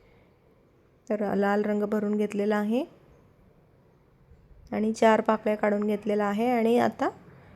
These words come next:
आपलं चार ठिपके उरलेलं आहे. त्यानंतर मी थोडंसं पिवळा रंगाचे ठिपके ठेवलेलं आहे. त्यानंतर पाकळ्याचं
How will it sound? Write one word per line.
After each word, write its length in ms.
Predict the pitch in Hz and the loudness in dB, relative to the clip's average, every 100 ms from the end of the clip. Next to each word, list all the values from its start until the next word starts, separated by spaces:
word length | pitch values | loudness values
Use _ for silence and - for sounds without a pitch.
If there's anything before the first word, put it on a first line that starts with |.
| - 214 | -10 -6
आपलं 360 | 208 226 285 | -4 -2 -2
चार 380 | 370 - 214 208 | -2 0 2 2
ठिपके 320 | - 208 - | 0 -2 0
उरलेलं 420 | 208 202 196 208 220 | 0 2 0 2 0
आहे. 260 | 220 240 | 0 -4
त्यानंतर 560 | 247 214 202 208 202 202 | -4 -4 -4 -4 -4 -4
मी 120 | 208 | -4
थोडंसं 720 | 208 208 202 208 208 - 262 370 - - | -4 -4 -2 -4 -4 -4 -4 -4 -4 2
पिवळा 240 | 202 190 | 4 4
रंगाचे 340 | 196 196 196 | 2 -2 -6
ठिपके 240 | 208 - 208 | -8 -6 -4
ठेवलेलं 360 | 214 208 208 | -4 -4 -2
आहे. 220 | 214 220 294 - - - - | -2 -4 -6 -10 -20 -20 -2
त्यानंतर 420 | 247 254 247 240 | 2 4 2 0
पाकळ्याचं 640 | 233 233 226 214 214 - | 2 0 2 0 0 0